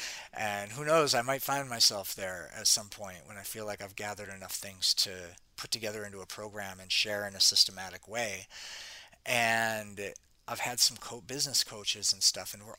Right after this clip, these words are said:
all so imperfect. And the, the, the sooner we can really accept each other's imperfections and our own, the opportunity to build community, which is another aspect of these impact centers. Many of them have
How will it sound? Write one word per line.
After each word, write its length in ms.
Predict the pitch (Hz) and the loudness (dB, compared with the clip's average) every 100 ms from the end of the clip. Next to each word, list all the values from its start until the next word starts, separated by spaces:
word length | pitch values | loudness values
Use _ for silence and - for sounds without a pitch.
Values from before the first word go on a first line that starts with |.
| - | -8
all 260 | - 117 | -6 0
so 280 | 135 - 131 | 6 6 4
imperfect. 720 | 110 98 - - - - - - - - - | -4 -10 -10 -10 -10 -14 -18 -16 -16 -12 -6
And 380 | 107 104 98 | -4 -4 -6
the, 240 | 98 98 80 | -8 -8 -8
the, 460 | 98 90 85 69 64 | -10 -10 -10 -14 -8
the 80 | - | 0
sooner 400 | - 139 143 139 | 0 0 -4 -6
we 160 | 117 120 | -6 -6
can 380 | 131 117 101 - _ _ _ _ _ _ _ _ _ - | -6 -6 -10 -18 _ _ _ _ _ _ _ _ _ -14
really 400 | 117 135 143 127 | -6 0 2 2
accept 600 | 107 - 110 104 120 - | 6 6 6 4 -4 -6
each 160 | 120 117 | -4 -4
other's 260 | 110 110 | -2 -2
imperfections 720 | 101 - 98 98 - 113 113 107 | -2 -6 -12 -8 -6 -6 -6 -10
and 100 | 92 | -10
our 140 | - - | -12 -14
own, 380 | 98 110 127 151 - - - - _ _ _ | -14 -14 -16 -18 -18 -18 -20 -20 _ _ _
the 520 | 107 101 98 95 87 - - - | -12 -8 -8 -8 -10 -14 -12 -6
opportunity 540 | 131 143 - 127 123 | -4 -2 -2 -4 -10
to 80 | 92 | -12
build 300 | 85 95 101 | -12 -12 -12
community, 760 | - 92 85 92 110 123 147 143 - - | -14 -16 -16 -16 -14 -12 -14 -18 -20 -10
which 180 | 104 | -6
is 140 | 110 101 | -4 -4
another 400 | 95 95 98 101 | -8 -10 -8 -8
aspect 540 | 95 101 - 117 - | -2 4 4 2 -10
of 80 | 101 | -10
these 160 | 98 98 | -8 -8
impact 380 | 87 107 107 - | -8 -8 0 0
centers. 520 | 113 107 117 120 107 | 0 -6 -8 -8 -10
Many 240 | 95 98 104 | -10 -14 -14
of 140 | 101 | -12
them 180 | 101 92 | -12 -12
have 600 | - 101 95 98 98 98 | -10 -8 -6 -6 -8 -12